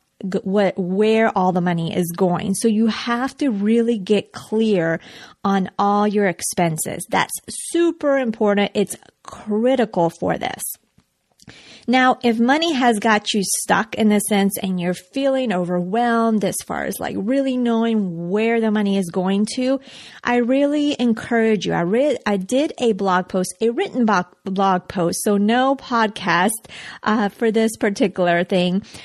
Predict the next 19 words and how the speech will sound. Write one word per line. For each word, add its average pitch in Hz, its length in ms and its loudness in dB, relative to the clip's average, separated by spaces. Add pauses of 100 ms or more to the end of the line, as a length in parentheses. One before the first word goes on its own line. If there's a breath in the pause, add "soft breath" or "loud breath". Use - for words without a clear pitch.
(140 loud breath)
but 226 140 2
I 233 100 4
did 247 240 2
a 320 80 2
written, 240 520 2
uh, 196 260 4
blog 185 560 0
post 180 880 0 (420 loud breath)
on 214 520 2 (120)
a 240 240 0
hidden 330 460 0 (140)
step 190 300 0
that 190 100 2
a 190 40 0
lot 185 280 2
of 180 120 0
people 175 720 0
miss. 180 640 0 (120)
So 208 280 0